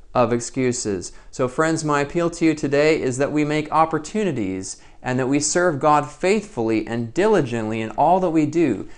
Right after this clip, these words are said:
that we use every moment that we can for the glory of God. So may God bless you and keep you, and please join again for another of our moments, few moments in the Word.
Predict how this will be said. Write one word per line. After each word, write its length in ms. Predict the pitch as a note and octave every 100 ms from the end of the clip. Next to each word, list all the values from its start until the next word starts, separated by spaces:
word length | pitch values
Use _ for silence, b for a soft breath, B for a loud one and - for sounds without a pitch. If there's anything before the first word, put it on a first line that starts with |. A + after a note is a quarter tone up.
| B
that 140 | C#3
we 100 | C3+
use 280 | D#3 D3+ D3 -
every 320 | F3 F#3 F#3+
moment 480 | F#3 E3+ A#2 A2 G2+ b b b
that 180 | C3+ C#3
we 100 | D#3+
can 640 | D#3 F#3+ D3 A2 G2+ G#2 - -
for 220 | - C#3+
the 80 | C3
glory 600 | A2+ D#3+ D3 G#2+ G#2 G2+ - -
of 240 | B2 A#2+ A2
God. 420 | A#2+ G2+ F2+ F#2 -
So 180 | - C#3
may 140 | D3 D3+
God 240 | D3+ D3+
bless 300 | D3+ D#3+ -
you 60 | F#3+
and 120 | F#3+
keep 240 | F3 C3+
you, 300 | G#2+ F#2+ G2 - b b
and 440 | A2+ A#2 A2 A2
please 480 | - F3+ D3+ G#2+ G2+ - -
join 280 | A2+ C3 D#3
again 480 | D#3 C#3+ A2 G#2 G#2 -
for 280 | - B2+ B2
another 460 | A#2+ C#3+ A2 G#2+ G#2+ B B
of 200 | - A2
our 340 | A2+ A#2 A#2 - B B -
moments, 600 | A2+ C#3+ C#3+ G#2+ G#2 -
few 340 | - - D3 D#3
moments 420 | C#3+ A2 G#2+ -
in 120 | A#2+
the 80 | A#2+
Word. 420 | A2 F2+ E2+ C3